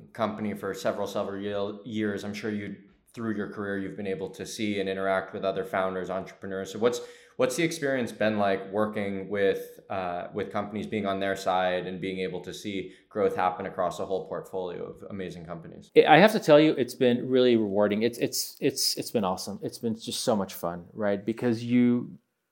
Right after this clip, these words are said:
Speaker 2: you see a lot of the potential, you see a lot of the energy. Um, you know, we've, we've backed some phenomenal founders that are building amazing products. Um, and, you know, you come in, you,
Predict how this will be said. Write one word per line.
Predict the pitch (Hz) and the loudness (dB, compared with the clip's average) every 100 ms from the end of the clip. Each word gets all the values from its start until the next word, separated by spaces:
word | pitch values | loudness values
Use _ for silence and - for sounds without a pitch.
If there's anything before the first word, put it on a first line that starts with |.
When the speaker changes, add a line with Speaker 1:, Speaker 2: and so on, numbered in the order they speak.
| _ - | _ -2
Speaker 2:
you | 147 | 0
see | - - 151 | 2 6 10
a | 147 | 10
lot | 117 113 113 | 12 10 8
of | - - | 4 -4
the | 113 | -4
potential, | 104 - 101 95 95 95 | -4 -6 -6 -4 -4 -6
you | |
see | - 113 | -4 -2
a | 101 | 2
lot | 92 101 | 4 4
of | 98 104 | 2 -4
the | - | -6
energy. | 95 95 92 92 92 90 _ _ _ _ _ _ | -4 -4 -4 -4 -4 -8 _ _ _ _ _ _
Um, | 110 107 98 95 92 90 87 _ _ _ _ _ | -2 0 2 2 0 -4 -8 _ _ _ _ _
you | 113 | -4
know, | 104 | -2
we've, | 101 104 101 - | 2 2 0 -2
we've | 120 113 | -4 2
backed | 107 - | 2 2
some | 107 | -4
phenomenal | - 101 104 101 98 | -2 0 2 2 0
founders | 92 - 85 85 82 - | -2 -4 -4 -4 -6 -4
that | 95 | -6
are | |
building | 92 104 101 | -4 -4 -4
amazing | 101 107 113 110 92 | -4 -2 -2 -4 -8
products. | - 73 82 - - - - _ | -6 -6 -6 -10 -16 -18 -20 _
Um, | 107 98 95 95 95 - | -4 -2 -2 -4 -6 -4
and, | 110 104 104 98 98 98 95 - _ _ _ _ _ - | -2 0 0 0 -2 -4 -6 -12 _ _ _ _ _ -6
you | 120 | 0
know, | 107 | 2
you | 107 | 0
come | - 113 | 0 4
in, | 120 135 139 147 - - | 6 6 2 -4 -8 -10
you, | 110 104 101 95 | -6 -2 -2 -4